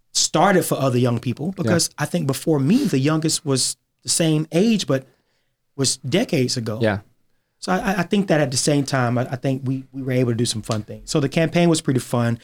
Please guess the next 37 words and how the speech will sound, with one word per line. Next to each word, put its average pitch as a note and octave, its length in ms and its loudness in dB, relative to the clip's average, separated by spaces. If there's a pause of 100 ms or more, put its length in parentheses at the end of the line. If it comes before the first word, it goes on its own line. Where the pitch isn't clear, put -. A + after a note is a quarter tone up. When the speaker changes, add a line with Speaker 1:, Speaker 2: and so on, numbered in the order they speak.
(280)
Speaker 1:
It - 80 0
was D3 120 4
different D3 300 2
because C3 260 2
of B2+ 80 0
covid. A2+ 380 -2
You A#2+ 80 0
couldn't D3+ 300 0
get C#3+ 140 4
in C#3 60 2
front B2+ 240 0
of A2 80 -2
people. A2+ 460 -4
You A#2+ 100 -12
couldn't C3+ 540 0 (100)
raise C3+ 240 2
as A#2+ 160 -2
much B2 200 0
money A#2+ 240 2
as A2 140 -2
you A2 180 -2 (560)
normally B2+ 280 2
would. C3+ 280 4
We C3+ 160 4
raised C3 260 2
close B2+ 200 0
to A#2+ 60 0
thirty A2+ 260 0
thousand A2 340 -2
dollars B2+ 360 2
in A2+ 100 0
the, A2 180 -2
in A#2+ 180 -8
the, A2 180 -8
in A#2 160 -10
this A2+ 160 -2
election. A2+ 520 -2